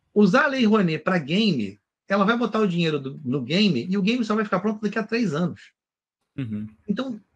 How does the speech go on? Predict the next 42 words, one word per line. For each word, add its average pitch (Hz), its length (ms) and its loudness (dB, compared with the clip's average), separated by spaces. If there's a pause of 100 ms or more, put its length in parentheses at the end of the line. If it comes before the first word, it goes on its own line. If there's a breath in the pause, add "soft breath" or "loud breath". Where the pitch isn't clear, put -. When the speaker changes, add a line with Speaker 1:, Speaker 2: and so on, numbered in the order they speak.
(100)
Speaker 1:
não 240 380 4
é 262 80 2
muito 240 340 4
um 202 100 4
tempo 214 300 0
que 214 100 -2
as 202 100 2
empresas 202 340 2
estão 214 180 0
acostumadas 196 640 0
a 143 60 0
esperar, 104 480 -4 (720)
né? 131 140 -4
Speaker 2:
Uhum. 143 80 -2
Speaker 1:
Então, 170 420 0
eu 175 240 2
acho, 226 600 2
apesar 170 360 0
de, 180 80 0 (280)
assim, 117 360 -6 (960)
acho 175 300 4
que 175 100 -2
tem 170 140 0
que 156 60 -8
ter 156 100 0
o 139 80 2
máximo 190 420 2
possível 202 460 2
de 175 100 0
ferramentas 156 520 -2
de 151 80 -4
incentivo, 143 580 -4
especialmente 175 600 0
aos 151 80 -6
pequenos 151 460 -6
estúdios, 131 720 -8 (400 soft breath)
pra 165 240 2 (100)
quebrar 185 340 8
a 196 40 6
barreira 175 320 4
de 151 80 -2
entrada. 147 680 2